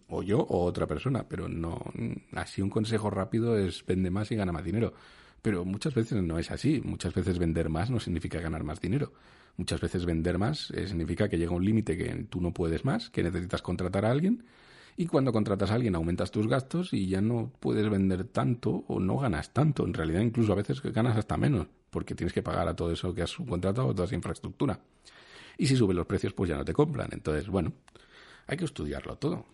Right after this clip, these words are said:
O sea, el depende debe ser una de las cosas. Cuando alguien dice, "Qui-, quiero conseguir esto", bien, tienes claros los objetivos. Hay muchísima gente que no lo sabe, no sabe lo que quiere.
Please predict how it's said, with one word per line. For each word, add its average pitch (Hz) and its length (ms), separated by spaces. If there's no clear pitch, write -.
O - 20
sea, 80 140
el 80 80
depende 120 360
debe 98 180
ser - 180
una 76 120
de 73 80
las - 140
cosas. - 400
Cuando 73 220
alguien 78 180
dice, 78 360
"Qui-, 120 320
quiero 170 200
conseguir 123 320
esto", - 300
bien, 90 220
tienes 87 240
claros 92 200
los 90 160
objetivos. - 420
Hay 113 100
muchísima 98 400
gente - 240
que 156 80
no 69 80
lo - 80
sabe, - 320
no 87 80
sabe - 220
lo - 100
que - 100
quiere. - 340